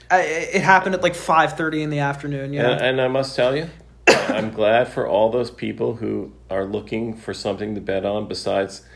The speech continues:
Speaker 2: cockroaches <laughs> racing across the room.
Speaker 1: <laughs>
Speaker 2: Uh,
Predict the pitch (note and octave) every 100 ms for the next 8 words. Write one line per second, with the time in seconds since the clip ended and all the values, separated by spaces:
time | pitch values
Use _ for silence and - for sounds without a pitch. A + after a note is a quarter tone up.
0 | - - - G#2+ G#2+ A2+ G#2+ G#2+ - G#2+
1 | G#2 G2 G#2 G#2+ G#2+ G2+ G2+ G2 - F2+
2 | F2 G#2 D3+ - - - G3 - D#4 -
3 | G#4 A4+ A4+ G2 G2 G2